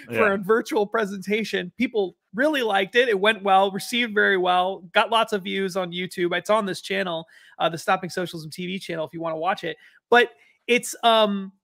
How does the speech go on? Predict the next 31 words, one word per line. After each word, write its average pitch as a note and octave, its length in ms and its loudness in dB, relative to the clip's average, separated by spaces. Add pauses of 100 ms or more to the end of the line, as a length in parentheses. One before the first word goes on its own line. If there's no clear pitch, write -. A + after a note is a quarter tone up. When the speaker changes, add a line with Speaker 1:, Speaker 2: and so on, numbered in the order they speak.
(120)
Speaker 1:
you C#4 80 -2
know, G#3+ 320 0 (720)
it's - 220 -2
just F#4+ 160 2
a F#4+ 60 0
tiny F4 480 0
little D#4+ 480 0
sliver C#4+ 960 2
of - 100 2
Speaker 2:
I - 40 2
Speaker 1:
the D#4 100 6
Speaker 2:
know. D#4 60 4
Speaker 1:
information. C#4+ 920 2 (260)
I F4+ 120 6
mean, F#4 160 4
I E4+ 100 10
walked G4+ 380 10
away E4+ 260 6
from D#4 220 -2
that C4 200 4
presentation B3+ 680 2
and B3 120 -2
I A3+ 120 0
thought, G#3 460 2 (640)
"I D4 140 4
don't G4 180 0
know C4 180 2
that B3 140 4
I A#3 100 4
really A#3+ 340 -2
said B3 600 0